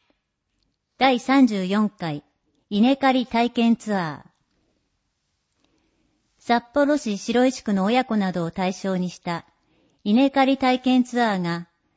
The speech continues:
九月八日、南学田で農業を営む田村直也さんの圃場で行われました。今年は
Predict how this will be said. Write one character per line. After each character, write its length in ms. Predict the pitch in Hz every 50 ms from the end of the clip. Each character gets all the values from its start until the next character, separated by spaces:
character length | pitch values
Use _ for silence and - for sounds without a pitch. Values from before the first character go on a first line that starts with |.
| _ _ _ -
九 140 | - 233
月 280 | 214 262 262 262 - 262
八 240 | 254 240 247 240 226
日、 300 | - - 233 220 - _ _ _ _ _ _ _ _ _ _ _ _ _ -
南 380 | - 220 240 277 285 277 294 277
学 200 | 311 311 294 262
田 180 | 233 226 220
で 360 | 196 190 185 185 185 190 - - -
農 220 | 247 277 285 285
業 200 | 240 233 226 208
を 80 | 196 185
営 80 | 180 175
む 420 | - 185 180 180 175 160 160 160 - _ _ _ _ _ _ _ _ _
田 160 | - 294 302
村 260 | 277 285 262 226 208
直 200 | 196 202 226 269
也 180 | 277 262 240 220
さ 180 | - - 185 175
ん 80 | 165
の 180 | 160 156 160 170 -
圃 120 | - 196
場 200 | 190 - 220 220
で 80 | 214 214
行 200 | 208 202 - 214
わ 200 | 202 202 196 196
れ 120 | 196 196
ま 100 | 196 196
し 100 | 202 -
た。 220 | - - 165 - _ _ _ _ _ _ _ _ _ _ _ _ _ _ _ _ _ _ _ _ _ _ _ _ _ _ _ _ _ _ _ _ _ _ _ _
今 120 | - 220 220
年 300 | - 247 240 - 247 240
は 260 | 226 233 226 233 220